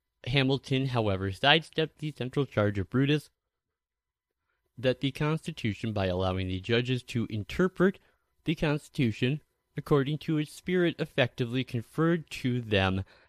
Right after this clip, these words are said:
absolute sovereignty to tell the other branches of the national government what the Constitution permitted and what it did not. In number seventy-eight, Hamilton simply declared that no one could suspect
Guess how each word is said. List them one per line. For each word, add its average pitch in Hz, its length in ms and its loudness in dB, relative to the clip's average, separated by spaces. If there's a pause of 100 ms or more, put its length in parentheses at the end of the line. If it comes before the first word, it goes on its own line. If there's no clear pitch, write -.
(140)
absolute 143 540 0
sovereignty 98 640 -2
to - 200 -10
tell 131 280 0
the 135 200 -2
other 113 220 0
branches 104 480 -2
of 104 80 -4
the 123 140 0
national 104 420 -2
government 101 400 0
what 101 140 0
the 113 80 -4
Constitution 110 840 -4
permitted 104 540 -4 (420)
and 131 220 0
what 85 160 -2
it 85 120 -8
did 82 200 -8
not. 101 320 -2 (420)
In 165 340 2 (480)
number 143 320 0
seventy-eight, 156 680 0 (360)
Hamilton 147 460 0
simply 147 340 -4
declared 104 520 -2
that 98 180 -2
no 107 240 2
one 151 300 2
could 127 580 0
suspect - 640 -2